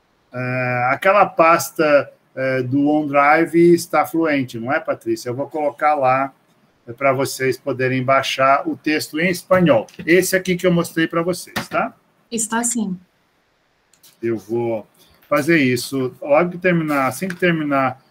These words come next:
Speaker 1: o nosso encontro, eu farei isso. E aí vocês vão poder baixar e ler, tá? Então, depois de feito aquele trabalho de,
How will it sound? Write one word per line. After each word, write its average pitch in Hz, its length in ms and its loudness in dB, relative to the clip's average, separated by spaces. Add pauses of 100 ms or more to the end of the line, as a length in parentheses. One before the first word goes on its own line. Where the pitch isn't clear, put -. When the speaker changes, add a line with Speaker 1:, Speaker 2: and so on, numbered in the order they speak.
Speaker 1:
o 127 60 -6
nosso 127 320 -2
encontro, 139 720 0 (180)
eu 135 180 0
farei 135 500 2
isso. - 420 -16 (640)
E 135 60 -4
aí 135 100 0
vocês 139 340 -6
vão 143 120 -6
poder 131 260 -6
baixar 135 540 -2 (480)
e 127 140 -2
ler, 98 240 -2 (260)
tá? - 200 -6 (2750)
Então, 165 480 2
depois 180 340 2
de 175 80 0
feito 175 280 2
aquele 156 280 -2
trabalho 131 580 2
de, 117 420 2